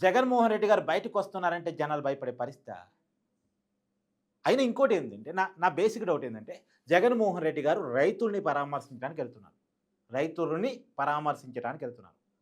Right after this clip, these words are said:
వాళ్ళ తరపున మాట్లాడడానికి వెళ్తున్నారు. అక్కడ జగన్ సీఎం, జగన్ సీఎం అని నినాదాలు ఏంటండి? ఆ నినాదాలు ఇచ్చింది రైతులా, వైసీపీ కార్యకర్తలా? పర్మిషన్ ఇవ్వలేదు కదండి వైసీపీ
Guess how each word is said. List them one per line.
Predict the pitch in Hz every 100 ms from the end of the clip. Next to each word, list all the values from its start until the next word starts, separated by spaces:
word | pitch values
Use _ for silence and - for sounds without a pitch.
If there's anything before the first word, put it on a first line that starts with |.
| _ -
వాళ్ళ | 139 165 165
తరపున | 175 190 180 143
మాట్లాడడానికి | 143 127 135 127
వెళ్తున్నారు. | 110 95 _ _ _ -
అక్కడ | 190 - 240 170
జగన్ | 160 214 226
సీఎం, | 214 214 190
జగన్ | 185 202 196
సీఎం | 196 190
అని | 180
నినాదాలు | 185 185 180
ఏంటండి? | 175 170 170 170 _ _ _ _ _ _ _ _ _ _ 147
ఆ | 170
నినాదాలు | 165 190 220 208
ఇచ్చింది | 202 170
రైతులా, | 143 151 139 151 - _ _ _ _ -
వైసీపీ | 190 202 180 180
కార్యకర్తలా? | 151 170 165 156 131 120 _ _ _ _ _ _ _ _ _ _ _ _ -
పర్మిషన్ | 165 247 208
ఇవ్వలేదు | 226 233 220
కదండి | 226 214
వైసీపీ | 190 185 202